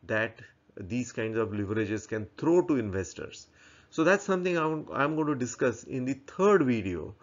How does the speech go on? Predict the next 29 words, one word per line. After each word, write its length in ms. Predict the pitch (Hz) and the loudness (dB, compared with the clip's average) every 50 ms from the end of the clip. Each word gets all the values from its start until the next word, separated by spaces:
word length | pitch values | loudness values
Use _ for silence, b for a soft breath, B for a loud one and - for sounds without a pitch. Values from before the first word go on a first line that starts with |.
| b b b b b b | b b b b b b
on 200 | - 120 123 120 | 0 2 2 4
operating 440 | 110 104 95 113 110 104 113 110 104 | 2 2 2 0 0 0 0 -2 0
leverage 560 | 110 143 160 165 147 117 110 113 107 - - - b b b b b b b - | 0 0 2 2 2 2 0 -2 -4 -8 -14 -16 b b b b b b b -4
in, 260 | 147 143 143 139 - - - | -2 -2 -2 -2 -4 -2 0
and 180 | 151 180 170 | 0 0 0
financial 400 | 127 135 117 120 120 113 - 120 | 0 0 0 0 0 0 -2 -2
leverage, 320 | 113 110 104 101 104 98 95 | 0 0 2 2 2 2 0
of 160 | 101 - - | -4 -4 0
course, 400 | - 180 175 131 107 - - - - | 4 4 4 4 4 0 -8 -14 -12
in 200 | 107 117 113 104 | -10 -8 -6 -2
terms 300 | 117 120 120 120 120 107 | 0 0 0 0 0 2
of 300 | 110 107 107 101 - - b b b b b b b b _ | 2 2 2 0 -4 -12 b b b b b b b b _
what 300 | 107 147 190 - - - | 2 2 2 2 0 -2
care 440 | - 139 143 151 143 131 117 101 - - - - | 0 4 6 6 6 6 4 2 0 -6 -10 -6
the 100 | 104 117 | -2 -2
investor 460 | 110 101 98 107 123 - - - 113 | 0 0 0 0 -2 -2 -2 -4 -4
should 280 | 107 - - 110 - - | -4 -2 -4 -6 -2 2
take 380 | 180 185 180 135 123 - - - _ b b b b b b b b b | 4 4 6 4 2 -2 -6 -14 _ b b b b b b b b b
and 380 | - 127 131 127 131 135 131 123 | -4 -2 0 0 0 -2 -4 -8
how 260 | - - 175 190 208 | -10 0 4 6 8
they 140 | 196 170 170 | 8 8 6
can 200 | 170 175 156 120 | 6 4 2 2
benefit 540 | 101 117 127 151 151 - - 120 104 - - | 2 2 2 2 0 -2 -2 -4 -4 -4 -10
from 320 | - - 120 117 117 117 | -8 -2 -2 0 0 -2
operating 420 | - - 110 - 110 110 113 110 110 | -4 -6 -6 -4 -4 -2 -2 -2 -2
and 160 | 107 107 101 | -4 -4 -6
financial 420 | 110 101 104 104 101 98 - 104 | -6 -4 -4 -4 -4 -4 -4 -2
leverage 380 | 101 98 90 85 92 98 90 87 | -2 -2 -2 0 -2 -2 -2 -4
also. 480 | - - 120 131 131 - - - - | -4 -2 0 0 0 -2 -6 -10 -10